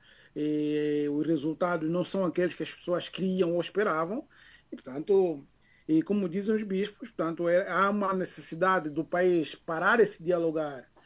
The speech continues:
eh, parar esse dialogar e, sobretudo, vamos, tem que ter coragem de, de dar espaço à nação para ela se desenvolver.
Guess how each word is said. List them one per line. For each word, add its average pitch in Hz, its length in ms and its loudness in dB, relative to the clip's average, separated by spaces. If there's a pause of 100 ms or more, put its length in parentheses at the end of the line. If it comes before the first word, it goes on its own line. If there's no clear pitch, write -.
(400)
eh, 147 640 2 (320)
parar 165 240 0
esse 151 180 -4
dialogar 156 640 0 (580)
e, - 80 -10
sobretudo, 156 520 -8
vamos, 156 340 -4 (140)
tem - 180 2
que - 140 -10
ter 196 160 0
coragem 175 560 -2
de, 139 580 -6
de 139 100 -8
dar 175 180 0
espaço - 440 0
à - 20 -2
nação 160 320 -8
para 165 140 -6
ela 160 100 -4
se 156 120 -16
desenvolver. 160 600 -8